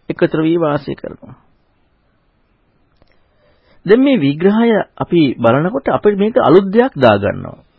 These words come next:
ඒ තමයි අපි බුදුරණවහන්සේ කිව්වට වඩා දෙයකට හොයන්න එනවා. මොකද්ද මේකේ බහිද්දාව අපි කරන්නේ? දැන් බුදුරණවහන්සේ නවසීවතිකේ විග්‍රහ කරද්දී පෙන්වුවා, අ, අනුන්ගේ දේ වගේ තමන්ගේ දෙත් එක්ක ගලපලා බලන්න කියලාම කිව්වා.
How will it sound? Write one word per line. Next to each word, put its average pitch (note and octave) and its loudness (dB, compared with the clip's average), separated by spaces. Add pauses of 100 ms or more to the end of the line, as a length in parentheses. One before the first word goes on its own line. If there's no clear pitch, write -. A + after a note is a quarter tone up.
(800)
ඒ E3 2
තමයි B3 0
අපි A#3 -2 (500)
බුදුරණවහන්සේ F#3+ 0
කිව්වට G3+ 0
වඩා D#3+ 4
දෙයකට F#3+ 0 (120)
හොයන්න C3 2
එනවා. A2+ -2
මොකද්ද F3+ -2
මේකේ A#2+ 0 (680)
බහිද්දාව F#3+ 0
අපි A#3 -2
කරන්නේ? C#3+ 0 (1800)
දැන් A#3 0
බුදුරණවහන්සේ A3+ 2
නවසීවතිකේ A3 -2
විග්‍රහ G3 0
කරද්දී G#3 -2
පෙන්වුවා, A3 -2 (180)
අ, - -4 (240)
අනුන්ගේ G3+ 2
දේ A3 -2
වගේ F3 0
තමන්ගේ F#3+ -6
දෙත් G#3+ -6
එක්ක A3+ -4
ගලපලා G3 2
බලන්න G#3+ 0
කියලාම C4+ -6
කිව්වා. - -10